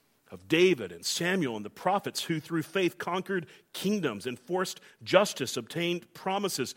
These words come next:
stopped the mouths of lions, quenched the power of fire, escaped the edge of the sword, were made strong out of weakness, became mighty in war, put foreign armies to flight.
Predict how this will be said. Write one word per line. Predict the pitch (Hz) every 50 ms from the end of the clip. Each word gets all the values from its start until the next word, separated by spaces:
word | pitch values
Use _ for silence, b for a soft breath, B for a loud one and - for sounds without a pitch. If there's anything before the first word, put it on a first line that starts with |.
| B B B
stopped | - - - - 196 190 196 196 - 151 143
the | 170 165
mouths | 156 160 165 175 180 180 143 156
of | 160 147
lions, | 143 156 165 190 202 180 147 110 - B B B B
quenched | - - - 190 202 202 - - -
the | 202 180
power | - - 196 180 185 185 180
of | 175 165
fire, | - - 190 180 190 185 156 120 - B B B
escaped | 151 147 - - - 208 202 226 196
the | 170 190 185
edge | 196 202 185 165
of | 190 165
the | 180 175
sword, | - - - 208 208 175 135 B B B B
were | 156 160
made | 160 175 175 170
strong | - - - - 202 214 226 226 226
out | 214 208 208
of | 190 165
weakness, | 202 226 190 170 143 - -
became | - 165 - 190 170 165 160 156
mighty | 165 196 226 233 233 226 220
in | 208 202
war, | 185 208 214 214 160 - B B B
put | - 180 165
foreign | - - - 214 233 247 247 233
armies | 220 226 226 220 220 208 -
to | - 208
flight. | - - - 190 196 202 185 - - - -